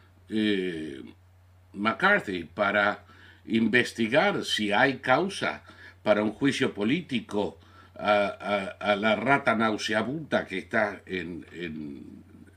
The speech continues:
en la Casa Blanca, eh, y la peor rata de su hijo, ese juicio político no, pero,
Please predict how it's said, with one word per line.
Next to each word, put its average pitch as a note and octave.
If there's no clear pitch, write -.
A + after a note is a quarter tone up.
en G#2
la G#2
Casa A2
Blanca, G3+
eh, D#2
y A2+
la A2
peor B2
rata B2
de E2
su A2+
hijo, A#2
ese G#2+
juicio A2
político G2
no, G2
pero, D2+